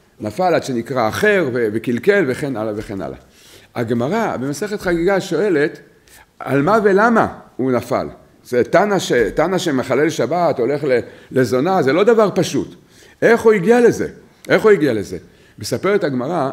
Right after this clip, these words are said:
בשעה שארבעה חכמים נכנסו לפרדס, לפרדס הכוונה לסודות התורה, הקבלה המעשית, הוא הגיע למקום מאוד גבוה שנקרא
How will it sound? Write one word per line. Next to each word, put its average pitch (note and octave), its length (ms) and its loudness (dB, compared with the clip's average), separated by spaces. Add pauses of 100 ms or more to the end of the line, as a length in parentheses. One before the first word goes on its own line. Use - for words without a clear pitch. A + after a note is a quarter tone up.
בשעה B2 340 -4
שארבעה A2+ 840 -4
חכמים C#3+ 560 -4
נכנסו A#2 340 -4
לפרדס, G#2+ 640 -4 (420)
לפרדס A#2+ 440 -4
הכוונה A#2+ 460 -4
לסודות B2+ 460 -4
התורה, B2 380 -4
הקבלה G#2+ 380 -4
המעשית, G#2 440 -6 (560)
הוא F3 140 4
הגיע C#3 600 2
למקום B2 460 -4
מאוד C#3+ 220 -2
גבוה B2+ 420 -2
שנקרא C#3 600 -6